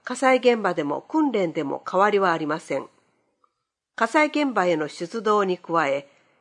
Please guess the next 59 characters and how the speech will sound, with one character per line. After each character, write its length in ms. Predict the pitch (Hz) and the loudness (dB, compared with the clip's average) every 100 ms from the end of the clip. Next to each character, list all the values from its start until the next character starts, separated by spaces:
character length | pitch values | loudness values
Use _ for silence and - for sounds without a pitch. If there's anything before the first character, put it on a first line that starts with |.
| _ | _
近 240 | 262 247 | -2 0
年 220 | 214 180 165 | 2 2 2
で 120 | 156 | 2
は 220 | 151 151 - _ _ 190 | 2 0 -6 _ _ 0
豪 300 | 233 226 180 | 2 2 0
雨 80 | 156 | 0
や 240 | 143 - | 0 0
台 220 | 240 269 | 2 2
風 240 | 311 269 262 | 2 -2 0
に 100 | 240 | 2
よ 120 | 220 | 2
る 80 | 208 | 0
自 200 | 202 226 | -4 -2
然 240 | 262 285 | 0 0
災 260 | 285 277 220 | 2 0 2
害 220 | 160 156 | 0 -2
が 80 | 151 | -4
増 180 | - 196 | -2 -2
え 80 | |
て 160 | 180 151 | -2 -4
お 80 | 131 | -6
り、 200 | 147 143 _ _ _ _ | -8 -16 _ _ _ _
こ 120 | - | -4
れ 100 | 254 | 2
ま 160 | 285 277 | 4 4
で 140 | 262 | 4
以 80 | 254 | 2
上 240 | 214 175 156 | 2 0 0
に 200 | 156 143 _ _ _ - | -4 -8 _ _ _ -6
地 200 | 247 262 | 0 0
域 180 | 262 | 0
住 220 | 226 240 214 | -2 0 2
民 220 | 185 190 | 0 -2
か 140 | 175 | -4
ら 160 | 143 147 | -2 -2
消 260 | - 254 269 | -2 2 2
防 220 | 277 277 | 4 2
団 200 | - 175 | 2 0
に 100 | 156 | -2
求 260 | 156 170 233 | -2 -2 -2
め 140 | 233 | -2
ら 100 | 226 | -2
れ 140 | 220 185 | -4 -6
る 80 | |
期 120 | - - | -8 -6
待 220 | 185 180 | -4 -4
が 180 | 175 139 | -4 -6
高 240 | 185 220 | -6 -4
ま 120 | 202 | -4
っ 40 | 196 | -6
て 160 | - | -10
い 120 | 135 | -12
ま 140 | 113 170 | -12 -14
す。 180 | - _ _ _ _ _ _ _ _ _ _ _ _ _ _ _ _ _ _ - | -14 _ _ _ _ _ _ _ _ _ _ _ _ _ _ _ _ _ _ 2
消 220 | 277 302 | 4 6
防 200 | 294 269 | 6 6
団 260 | 226 226 220 | 4 2 0
員 220 | 185 185 | -2 -4
数、 360 | - 135 131 | -10 -10 -10